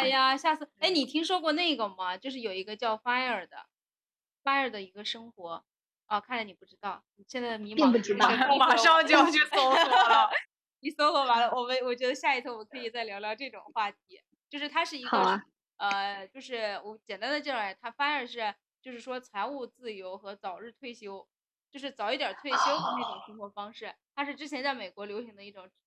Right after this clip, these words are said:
Speaker 1: 以，原来好像中国是有一个公众账号儿传播过一阵子，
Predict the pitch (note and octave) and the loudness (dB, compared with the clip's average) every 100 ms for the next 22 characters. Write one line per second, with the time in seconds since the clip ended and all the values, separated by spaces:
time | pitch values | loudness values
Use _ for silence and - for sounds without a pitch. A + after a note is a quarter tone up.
0 | _ F#3+ G3 F3 A3 B3+ C#4+ C4+ A3+ G3 | _ -20 -18 -18 -8 -4 0 0 -2 -8
1 | A#3 D#4+ E4+ C4 G3 G#3+ D4 B3+ E3 F#3 | -8 -10 -12 -10 -8 -8 -10 -12 -14 -14
2 | A3 D4+ D4 D4 C#4 D#4 C4 G3+ - G3+ | -6 -4 -2 -2 -2 0 -2 -2 -16 -10
3 | C4+ C#4 A3+ G3+ G#3 D#4 A3+ _ | -8 -6 -6 -8 -8 -6 -6 _